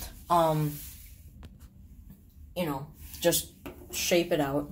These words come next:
Like now the Legos are over there, so I can do this. Um, and then just,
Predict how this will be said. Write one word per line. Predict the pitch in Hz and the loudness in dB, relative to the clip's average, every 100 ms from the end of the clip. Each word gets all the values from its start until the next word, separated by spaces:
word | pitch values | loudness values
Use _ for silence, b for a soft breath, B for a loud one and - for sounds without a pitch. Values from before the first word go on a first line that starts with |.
| - | -12
Like | - 160 151 | -6 -4 -4
now | 156 151 | -4 -2
the | 143 | -4
Legos | 139 139 143 143 143 | -4 -4 -2 -2 -2
are | 139 | -4
over | 135 | -4
there, | 139 147 151 - | -6 -6 -8 -10
so | - 147 | -2 -2
I | |
can | 143 147 | -2 -2
do | 147 | -2
this. | 143 147 - B B B B B | -2 -4 -10 B B B B B
Um, | 147 143 143 - | 2 2 2 -2
and | 160 | 0
then | 160 156 | 0 -2
just, | 156 156 - | -2 -4 -4